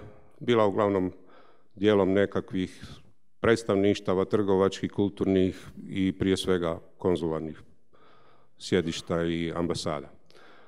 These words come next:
Uz to udba je imala nekoliko tehničkih odjela koji su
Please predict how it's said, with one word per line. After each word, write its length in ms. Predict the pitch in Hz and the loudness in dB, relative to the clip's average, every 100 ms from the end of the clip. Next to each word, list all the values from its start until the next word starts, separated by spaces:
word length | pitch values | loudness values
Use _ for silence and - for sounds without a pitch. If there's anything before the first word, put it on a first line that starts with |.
| - | -4
Uz 180 | 160 185 | 0 4
to 140 | 175 | 6
udba 220 | 175 151 | 6 8
je 100 | 151 | 6
imala 540 | 156 156 143 135 120 107 - - | 6 6 8 8 8 4 -4 0
nekoliko 560 | 117 123 113 107 - | 4 4 4 4 2
tehničkih 560 | 98 165 110 95 - 92 | 4 6 4 2 -2 0
odjela 380 | 104 123 135 123 | 0 2 2 2
koji 340 | - 117 110 | 2 2 2
su 240 | - - | 2 -4